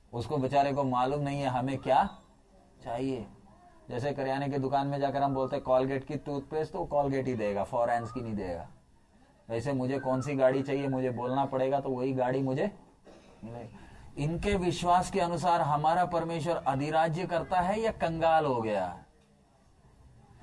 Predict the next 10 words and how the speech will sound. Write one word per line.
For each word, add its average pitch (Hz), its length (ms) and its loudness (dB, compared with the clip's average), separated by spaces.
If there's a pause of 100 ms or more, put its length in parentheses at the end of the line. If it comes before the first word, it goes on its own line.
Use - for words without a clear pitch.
(160)
बेचारा 156 420 4
हमारे 151 420 4
इशारे 143 440 2
पर 165 140 0
उसको 151 280 -2
क्या 147 200 2
करना 147 280 0
पड़ता 131 360 2
है? 101 260 -2 (1000)
क्यों? 185 400 2